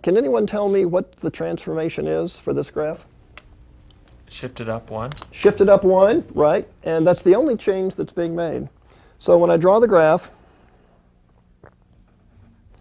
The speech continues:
Speaker 1: um, I'm gonna have to locate a new origin. That's, that's the name we've been giving it. Better move y up a little bit higher there.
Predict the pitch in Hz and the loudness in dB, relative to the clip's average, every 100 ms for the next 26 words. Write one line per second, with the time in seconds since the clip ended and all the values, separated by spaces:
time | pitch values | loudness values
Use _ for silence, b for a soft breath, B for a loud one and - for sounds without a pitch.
0 | b b b b b - 156 156 147 147 | b b b b b 0 2 4 2 -2
1 | 135 _ _ _ _ _ _ _ _ _ | -10 _ _ _ _ _ _ _ _ _
2 | _ _ _ _ b b b b - 151 | _ _ _ _ b b b b -4 0
3 | 185 180 165 156 202 - 170 160 156 165 | 2 2 0 -2 -8 -4 -2 2 2 2
4 | 208 - 175 160 151 151 185 214 196 175 | 2 0 -2 -2 -2 0 0 0 -2 0
5 | 196 147 135 127 190 - _ _ - _ | 2 0 -2 -6 -6 -12 _ _ -20 _
6 | _ _ _ - - _ _ _ - - | _ _ _ -20 -20 _ _ _ -20 -20
7 | _ _ _ - - 156 - - 156 160 | _ _ _ -10 -6 -6 -8 -10 -8 -6
8 | - 151 151 147 143 135 135 139 135 131 | -6 -2 -2 -2 -4 -4 -2 -2 -2 -4
9 | 175 147 147 131 139 139 139 139 139 131 | -4 -4 -4 -4 -4 -2 -4 -4 -4 -4
10 | 127 127 127 - 135 131 127 123 131 139 | -4 -6 -8 -8 -6 -4 -4 -4 -4 -4
11 | 190 | -6